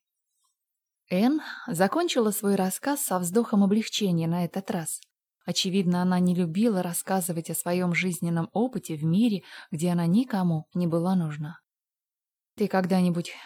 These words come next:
ходила в школу?" спросила Марилла, направляя гнедую кобылу на прибрежную дорогу. Не очень долго,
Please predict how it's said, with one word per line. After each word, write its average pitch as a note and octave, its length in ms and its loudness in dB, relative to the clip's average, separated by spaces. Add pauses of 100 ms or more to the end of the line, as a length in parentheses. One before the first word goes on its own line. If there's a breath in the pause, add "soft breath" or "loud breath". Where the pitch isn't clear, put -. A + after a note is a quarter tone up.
ходила G#3+ 380 0
в - 60 -10
школу?" C#3+ 460 -6 (120)
спросила E3+ 560 -4
Марилла, G3 480 0
направляя E3 540 -2
гнедую D#3 440 -2
кобылу E3+ 480 0
на E3 200 -2
прибрежную D#3+ 680 -4
дорогу. D#3+ 480 -10 (760)
Не C#4 180 4
очень G3+ 340 2
долго, F3+ 340 -2